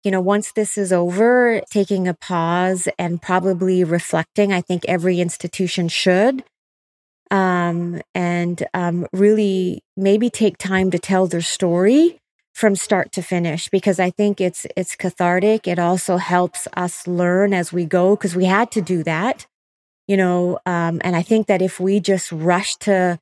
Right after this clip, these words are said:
"Great, the pandemic's over," and not take a moment to, even as a department, to set aside some time to reflect on what happened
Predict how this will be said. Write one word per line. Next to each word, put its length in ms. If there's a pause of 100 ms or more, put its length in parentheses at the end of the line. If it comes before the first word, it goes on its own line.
(260)
"Great, 260
the 80
pandemic's 640
over," 560 (480)
and 200
not 280
take 240
a 80
moment 440
to, 80
even 280
as 180
a 60
department, 720 (520)
to 120
set 260
aside 540
some 180
time 480
to 220
reflect 800 (140)
on 240
what 200
happened 680